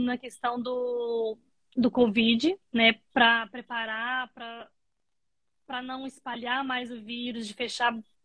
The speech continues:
as fronteiras e tudo. Mas, ah, demorou um pouco, porque as pessoas aqui demoraram muito a tomar vacina. Então, por a Austrália achar que ela estava,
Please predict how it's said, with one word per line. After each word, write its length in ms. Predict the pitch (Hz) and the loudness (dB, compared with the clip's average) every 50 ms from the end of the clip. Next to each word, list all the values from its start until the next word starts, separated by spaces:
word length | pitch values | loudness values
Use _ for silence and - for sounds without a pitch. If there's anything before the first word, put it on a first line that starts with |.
| - - - 233 | -16 -12 -10 -8
as 160 | 226 107 - | -8 -8 -4
fronteiras 720 | - 247 233 226 - - 240 240 247 247 247 247 233 214 | -2 0 0 0 2 2 6 8 8 8 8 6 4 2
e 80 | 247 | 0
tudo. 400 | - - - 254 247 254 240 254 - - - - - - - - - _ | -2 -2 -2 0 0 2 0 -2 -4 -8 -16 -20 -20 -20 -20 -20 -6 _
Mas, 540 | - 247 247 254 269 277 285 302 320 349 330 - - - - _ | 2 4 8 8 10 10 10 8 6 4 2 -2 -10 -20 -10 _
ah, 240 | 269 269 262 269 269 | -6 -4 -2 -2 -2
demorou 440 | 240 285 294 285 294 285 277 285 285 | -2 -2 -2 0 0 2 2 0 0
um 100 | 294 277 | -4 -8
pouco, 500 | - _ 277 269 277 277 254 _ - 214 | -10 _ -2 -2 -2 -2 -4 _ -20 -16
porque 260 | - 254 226 - 254 | -14 -14 -12 -10 -12
as 120 | 240 - | -12 -10
pessoas 380 | - 254 - - 269 254 240 240 | -12 -12 -6 -4 -2 -2 -2 -4
aqui 180 | 247 - - | -4 -4 -2
demoraram 500 | 233 269 262 254 262 247 247 254 269 277 | -2 0 0 0 2 2 2 2 2 2
muito 460 | 277 269 262 262 262 277 294 320 311 311 | 0 0 0 2 2 2 0 0 0 -2
a 20 | |
tomar 240 | - 277 262 247 247 | -2 -2 0 0 0
vacina. 560 | 240 254 247 - - - 240 226 214 202 196 _ _ _ _ _ _ _ _ _ _ | 0 -2 -4 -6 -10 -14 -12 -12 -14 -16 -20 _ _ _ _ _ _ _ _ _ _
Então, 280 | - 214 - 254 240 - _ _ _ _ _ | -6 -2 0 0 0 -2 _ _ _ _ _
por 120 | - 330 359 | 0 4 4
a 20 | 370 | 4
Austrália 400 | 370 - - 294 269 254 262 262 | 4 2 2 2 2 4 4 2
achar 300 | 254 - - 262 247 247 | 0 -4 -6 -8 -8 -8
que 100 | - 269 | -8 -10
ela 120 | 254 254 247 | -12 -12 -12
estava, 760 | - - - _ - 233 233 247 262 254 233 233 220 214 | -12 -16 -14 _ -6 -4 -2 -2 -4 -4 -6 -10 -12 -14